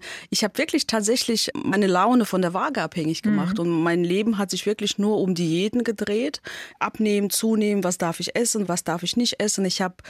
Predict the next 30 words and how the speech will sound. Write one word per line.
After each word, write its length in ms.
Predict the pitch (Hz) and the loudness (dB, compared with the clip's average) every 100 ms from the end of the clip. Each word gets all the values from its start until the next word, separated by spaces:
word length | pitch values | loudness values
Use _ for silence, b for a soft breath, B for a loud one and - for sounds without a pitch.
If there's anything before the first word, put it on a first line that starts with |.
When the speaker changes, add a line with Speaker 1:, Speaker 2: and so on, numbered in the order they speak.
| B | B
Speaker 1:
wochenlang 640 | 170 185 214 214 202 202 175 | -2 0 0 0 0 0 0
Diäten 480 | 180 190 214 214 | 0 0 0 0
gemacht, 480 | 196 196 185 185 180 | 0 2 2 0 -2
dann 140 | 170 175 | -2 -2
habe 140 | 175 | -2
ich 120 | - | -2
abgenommen, 560 | 202 - 208 202 196 185 | -4 -4 -2 0 0 0
dann 160 | 170 | 0
habe 140 | 180 175 | 0 -2
ich 320 | 170 165 165 | -4 -6 -2
Wochen 380 | 202 220 202 196 B B - | -2 0 0 0 B B -8
später 500 | - - 220 214 196 | -4 0 0 2 2
wieder 300 | 220 185 180 - | 4 2 0 -2
zugenommen, 840 | - 269 220 233 208 208 208 196 | 4 4 4 4 4 4 4 2
dann 180 | 180 196 | 2 2
habe 140 | 185 | -2
ich 100 | 180 | -2
wirklich 260 | 196 - 180 | -4 -4 -4
aus 140 | 160 | -4
Frust 480 | - - 240 233 - | -6 -4 -2 -2 -4
gegessen. 600 | 202 175 190 - 190 185 B B B B - | -6 -2 0 0 0 -2 B B B B -2
Wenn 140 | 196 | 0
ich 100 | 208 | 2
so 120 | - 202 | 2 2
darüber 340 | 196 214 190 | 2 2 0
nachdenke, 580 | 190 - - 190 226 170 | 0 -2 -4 -2 -2 0
so 160 | 196 | -2
viel 420 | 247 - 226 254 240 | -2 -2 0 0 -2
verschwendete 800 | - - 214 - 208 233 226 214 | -8 -2 0 2 2 2 2 0
Energie. 600 | 190 196 196 202 196 156 | 0 0 0 0 0 -2